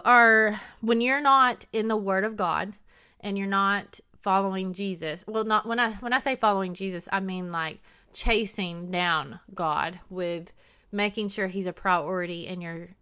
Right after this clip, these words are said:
alone time, then you're not in his presence. He's in your presence,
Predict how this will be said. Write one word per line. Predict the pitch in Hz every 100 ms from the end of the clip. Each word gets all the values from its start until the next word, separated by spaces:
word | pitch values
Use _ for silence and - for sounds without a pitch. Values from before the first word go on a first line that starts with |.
| _
alone | 185 180 175 175
time, | - 165 151 - - _ - _ _
then | 220 214 208 -
you're | 202 220
not | 233 233 233
in | 214
his | 208 202 -
presence. | - 196 196 160 - _ - - _ _
He's | - 294 349 359
in | 359 240
your | 233 359
presence, | - 214 175 170 170 175 -